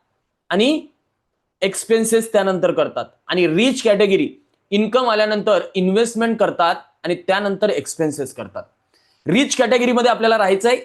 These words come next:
या उद्देशाने बघा तुमच्या पैशाला कधी पण, की इन्कम आल्यानंतर आपल्याला इन्व्हेस्टमेंट करायची आहे आणि त्यानंतर उरलेले पैसे खर्च करायचे, एक्सपेन्सेस करायचे, राईट? रिच लोक असं करतात, इन्कम आल्यानंतर दहा पर्सेंट, वीस पर्सेंट, पंचवीस पर्सेंट, चाळीस पर्सेंट, जे काही त्यांचं ठरलं असेल तेवढा पैसा ते काय करतात,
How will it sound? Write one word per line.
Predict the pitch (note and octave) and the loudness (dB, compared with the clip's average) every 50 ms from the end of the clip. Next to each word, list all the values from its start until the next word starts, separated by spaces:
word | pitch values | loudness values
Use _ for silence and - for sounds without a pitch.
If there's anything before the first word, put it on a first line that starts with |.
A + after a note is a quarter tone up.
| - | -4
या | D3 C#3 D#3 G3 A3+ C4+ | -2 0 2 2 2 2
उद्देशाने | C#4+ C#4 B3+ G#3 G3+ A#3+ C4+ B3+ B3+ A#3+ A#3 B3 | 2 0 0 0 0 0 0 2 0 2 2 2
बघा | A3+ A#3 A3 A3 A3+ | 2 4 4 4 2
तुमच्या | A3+ A3+ A3 G3+ A#3 A3 | 2 0 -2 0 -2 0
पैशाला | A3 G#3+ G3 F#3+ G#3+ G#3 G#3+ | 2 2 2 2 4 2 2
कधी | G#3 G3 F#3+ F3+ G3 | 2 2 0 0 2
पण, | F3+ A3 A#3+ C4+ C#4+ - _ _ _ _ _ _ | 2 0 0 0 -4 -8 _ _ _ _ _ _
की | G#3 B3+ B3+ G3 | -6 -6 -2 0
इन्कम | G#3 G#3+ A3 A#3+ B3+ A#3 | -2 0 0 0 0 2
आल्यानंतर | A3+ A3 A3+ A3 A3 G3+ A3 | 0 0 0 -2 -2 0 0
आपल्याला | G#3 G3+ G#3 G#3+ G#3 G3+ - | -2 2 2 2 2 2 0
इन्व्हेस्टमेंट | G3 F#3+ F#3+ G3+ A3+ G#3+ - A3 A3 A3 | 0 0 2 2 2 2 0 -2 -4 -2
करायची | G#3+ G#3 G#3 G#3 G#3+ A#3 | 0 0 0 2 2 0
आहे | A3+ A3+ | -2 0
आणि | - G3 F#3+ | -2 -4 -2
त्यानंतर | F#3+ G3 G3 G#3 G3+ F3+ G#3 | 0 -2 -2 -2 -2 -2 0
उरलेले | G#3 G3 F3+ E3 F3+ G3 G3+ A3 | 2 2 2 2 2 0 0 -2
पैसे | - F#3+ F3+ F3 F#3 A#3 C#4+ - - _ _ _ _ _ _ | -2 -2 -4 0 2 2 2 0 -2 _ _ _ _ _ _
खर्च | - E3+ E3+ E3+ F3 | -2 -2 0 0 -2
करायचे, | D3 C#3+ C#3+ C#3 C3 C3 C#3 - - | -2 0 -2 -2 -2 -4 -8 -8 -8
एक्सपेन्सेस | D#3 D#3 - - F3 E3+ D#3+ D#3 D#3+ C#3+ - | -10 -10 -8 -4 -4 -4 -4 -2 -6 -8 -8
करायचे, | - B2 A2+ A2 G#2+ G#2 - G2+ | -8 -8 -8 -8 -8 -10 -12 -10
राईट? | G2+ B2+ E3+ G3 - - - - _ _ | -6 -4 -4 -4 -6 -10 -20 -20 _ _
रिच | C#3 G3+ B3 A3 G3 | -2 -2 -2 0 2
लोक | A#3 A3+ G#3+ | 0 2 2
असं | A#3 G#3+ G3+ G3+ G3 | 2 0 0 -2 -2
करतात, | - E3+ C3 - - - - _ _ _ _ _ _ _ | 0 -2 -2 -2 -6 -8 -8 _ _ _ _ _ _ _
इन्कम | E3+ G3+ G#3 - A#3+ A3+ | -2 0 0 0 0 2
आल्यानंतर | G#3+ G#3+ A3 A3 A3 G#3+ A#3 G#3+ | 0 0 0 -2 0 0 0 0
दहा | G3 F#3 F3+ | 2 2 0
पर्सेंट, | F#3+ G3+ G#3 G3 G#3 G#3+ G3+ | 0 0 -2 -2 0 0 0
वीस | F#3+ G3+ F#3+ | 0 -2 -2
पर्सेंट, | - G#3 G3 F#3 G#3 F#3+ | -2 -2 -2 0 -2 0
पंचवीस | G3 G3 E3+ F#3+ G3 | -2 -2 0 -2 -2
पर्सेंट, | F3 G3 G3 G3 G3+ F#3+ | 0 0 0 0 0 0
चाळीस | F#3+ F3+ F#3+ F#3 | 0 0 0 0
पर्सेंट, | F#3 G3 F3+ F#3+ G3 F#3 | -2 -2 -2 0 0 2
जे | D#3+ G3+ | 0 0
काही | G#3 C4 C4+ | 2 2 0
त्यांचं | B3 A3+ A3 G#3 A3+ F#3+ | 0 0 0 0 0 2
ठरलं | F#3+ F#3+ F#3+ F#3 | 2 2 2 0
असेल | F3+ F3 D#3+ F#3+ G3+ G3 - _ _ _ _ _ _ | 0 0 0 -2 -2 -2 -6 _ _ _ _ _ _
तेवढा | E3 E3 F3+ F#3 | 0 2 2 2
पैसा | F3 F3+ F3 F3+ F3+ | 2 2 2 2 0
ते | F3 F3 | 0 0
काय | F3+ F3+ E3 | 0 0 0
करतात, | E3+ E3+ E3 A3+ B3+ | 0 0 0 0 0